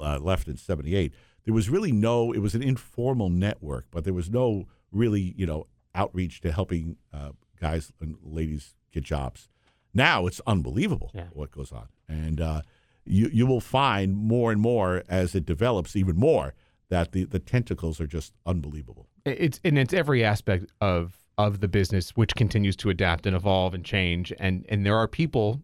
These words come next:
Speaker 2: who are connected to some part of that.
Speaker 1: Well, and whether, you know, when they come back for homecoming and, uh, you know, we,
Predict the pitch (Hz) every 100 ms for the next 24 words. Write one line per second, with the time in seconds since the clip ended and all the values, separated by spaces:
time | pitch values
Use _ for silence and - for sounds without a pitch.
0 | _ - 110 110 98 98 - 117 107 113
1 | 104 80 _ - - 104 98 110 104 82
2 | 76 - - - 202 - 131 127 139 135
3 | 127 120 117 104 101 110 110 104 113 110
4 | 113 - 82 110 131 107 107 107 90 90
5 | 95 90 90 90 80 80 85 80 82 90